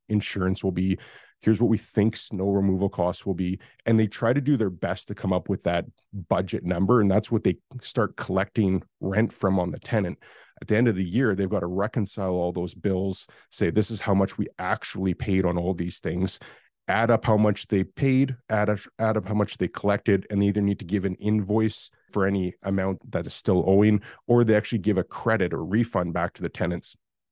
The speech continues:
And as you could appreciate, those two events, first coming up with a budget, second coming up and reconciling all your bills,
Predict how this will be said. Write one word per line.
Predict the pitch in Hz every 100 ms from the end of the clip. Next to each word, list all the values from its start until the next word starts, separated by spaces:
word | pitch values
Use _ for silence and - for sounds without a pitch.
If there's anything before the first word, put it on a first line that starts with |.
| _ _
And | -
as | 135 107
you |
could | 101
appreciate, | 113 - 131 123 - 95 90 - - -
those | 117 143 -
two | - 139 135
events, | 101 92 110 90 95 - - _ _
first | 120 123 -
coming | 113 113
up | 107
with | 113
a | 90
budget, | 87 101 101 92 90 - - -
second | - - 123 131 113
coming | 113 107 104
up | 101
and | 95 87
reconciling | 92 - 92 - 92 95
all | 90 90
your | 90
bills, | 82 - 92 131